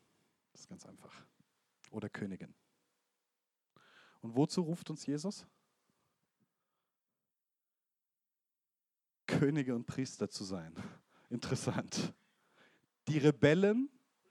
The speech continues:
die gegen Gott rebellieren und gegen seine Autorität, werden zu Königen und Priestern. Das ist unsere Bestimmung. Hör auf, dein Leben in der Rebellion zu verbringen.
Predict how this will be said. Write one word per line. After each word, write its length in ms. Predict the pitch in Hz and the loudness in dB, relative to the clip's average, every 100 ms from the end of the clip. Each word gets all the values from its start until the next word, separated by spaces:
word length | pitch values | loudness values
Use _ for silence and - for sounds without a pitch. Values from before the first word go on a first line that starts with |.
| - | -4
die 80 | - | 2
gegen 360 | 175 190 185 | 6 6 6
Gott 360 | 147 190 - - | 10 10 8 2
rebellieren 760 | 147 147 147 156 202 262 269 - - _ _ _ _ _ _ | 6 8 6 6 4 4 -2 -8 -20 _ _ _ _ _ _
und 160 | 123 120 | -10 2
gegen 240 | 160 160 | 2 4
seine 360 | 131 147 180 151 | 6 6 6 4
Autorität, 680 | 160 156 147 - 165 196 - | 4 4 -2 0 0 0 4
werden 300 | 139 160 180 | 4 4 -2
zu 340 | - 170 202 - _ _ _ _ _ _ _ - | 0 2 0 -4 _ _ _ _ _ _ _ -10
Königen 560 | - 156 151 135 131 139 _ - | 0 2 2 -2 -4 -6 _ -20
und 140 | - 104 | -14 -8
Priestern. 420 | 110 95 - - _ _ _ _ _ _ _ _ _ - - | -6 -6 -8 -18 _ _ _ _ _ _ _ _ _ -20 -20
Das 100 | - | -10
ist 40 | |
unsere 220 | 110 101 | -8 -6
Bestimmung. 480 | 98 - 117 95 - - _ - - - - | -6 -4 -4 -6 -14 -20 _ -20 -20 -20 2
Hör 240 | 151 160 | 6 8
auf, 220 | 139 175 | 6 4
dein 200 | - 135 | 4 0
Leben 340 | 131 127 165 165 | 2 2 0 -2
in 80 | 131 | -4
der 120 | 117 | -4
Rebellion 460 | 113 113 110 131 | -2 0 0 0
zu 140 | 147 117 | -4 -12
verbringen. 520 | - - 82 78 76 | -16 -14 -16 -14 -20